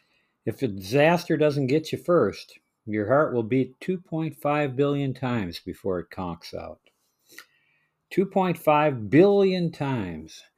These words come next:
it will squeeze and release, with about the effort it takes to squeeze and release a tennis ball. Try that a hundred times, and you will have a new appreciation for your ticker.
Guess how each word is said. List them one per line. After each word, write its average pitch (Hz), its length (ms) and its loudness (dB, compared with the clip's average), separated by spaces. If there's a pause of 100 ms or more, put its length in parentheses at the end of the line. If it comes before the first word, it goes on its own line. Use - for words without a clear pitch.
(240)
it - 140 -16
will 98 140 -4
squeeze 165 720 2
and 180 180 -6
release, 98 640 -8 (640)
with - 140 -2
about 135 320 6
the 135 120 8
effort 139 240 4
it 135 140 -4
takes 139 320 0
to - 100 -10
squeeze 156 680 2
and 135 160 -2
release 131 520 0 (100)
a - 60 -10
tennis 143 420 -4
ball. 76 400 -12 (800)
Try 127 220 6
that 170 240 6
a 120 40 0
hundred 107 320 -2
times, 110 520 -4 (400)
and 101 160 -4
you 139 100 -2
will 120 140 0
have 123 160 2
a 107 60 -2
new 127 240 0
appreciation 117 840 -2
for - 140 -12
your 90 160 -6
ticker. - 440 -8